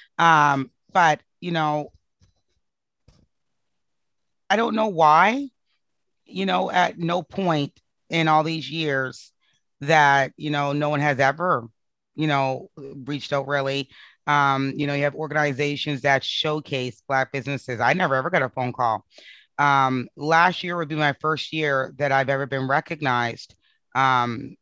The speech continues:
and I was nominated for R B C's, uh, Women of Excellence, um, Awards. I didn't win it, but it was a, you know, great thing I was nominated. And this year I was nominated for Halifax Chamber of Commerce, um, Business Leader of the Year Award.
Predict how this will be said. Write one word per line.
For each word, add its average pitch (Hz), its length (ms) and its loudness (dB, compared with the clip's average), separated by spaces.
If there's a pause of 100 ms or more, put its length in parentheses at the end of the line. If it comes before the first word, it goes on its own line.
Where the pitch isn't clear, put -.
and 143 100 -4
I 139 120 0
was 131 160 -8
nominated 139 500 -2
for 139 220 -4
R 139 220 -2
B 143 200 -8
C's, 135 580 -8
uh, 135 80 -6
Women 131 300 -4
of 127 100 -6
Excellence, - 760 -8 (160)
um, 123 380 -2
Awards. 123 500 -10 (340)
I 160 100 2
didn't 160 240 2
win 139 140 2
it, 160 180 0 (460)
but 139 120 -2
it 131 80 -4
was 131 140 -6
a, 127 360 0
you 139 120 -4
know, 123 340 -2 (240)
great 139 260 -4
thing 143 140 0
I 135 80 2
was 117 120 -4
nominated. 135 560 0 (540)
And 143 180 2
this 156 220 2
year 160 140 2
I 147 40 2
was 139 140 -2
nominated 135 540 0
for 135 180 -2
Halifax 135 480 0
Chamber 131 400 -2
of 120 120 -6
Commerce, 160 640 0 (420)
um, 123 380 2
Business 131 340 -4
Leader 143 220 -2
of 123 80 -4
the 135 80 -2
Year 170 240 0
Award. 113 400 -8